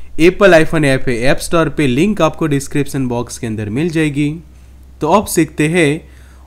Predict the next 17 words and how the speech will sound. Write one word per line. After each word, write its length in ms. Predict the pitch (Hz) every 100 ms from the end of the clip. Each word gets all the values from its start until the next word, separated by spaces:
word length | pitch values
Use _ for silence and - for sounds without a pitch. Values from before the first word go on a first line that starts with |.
| -
ऑप्टिकल 640 | 143 160 - 202 196 196 190
आई 180 | 139
ड्रॉप्स 320 | 139 151 143 -
के 100 | 143
बारे 240 | 123 117
में। 300 | 117 160 247 - - - - - - -
तो 60 |
ये 200 | 165 180
मेडिकेशन 600 | 208 196 190 196 185 190
ऐसे 280 | 147 143 175
क्लास 300 | 175 165 165
का 200 | - 170
प्रिपरेशन 640 | 160 151 135 151 147 143 143
हम 140 | 143
कह 180 | 135 127
सकते 360 | - 123 - 135
हैं 380 | 160 131 139